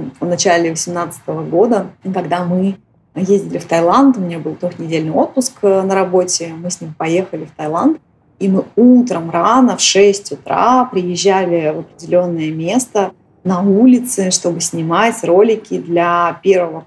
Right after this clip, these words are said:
курса, а, «Школа принцесс».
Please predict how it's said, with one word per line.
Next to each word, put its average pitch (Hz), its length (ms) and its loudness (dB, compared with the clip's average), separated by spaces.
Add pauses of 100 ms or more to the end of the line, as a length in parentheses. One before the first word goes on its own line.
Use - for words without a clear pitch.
курса, 226 480 -2 (400)
а, 165 200 -4
«Школа 190 320 4
принцесс». - 640 -4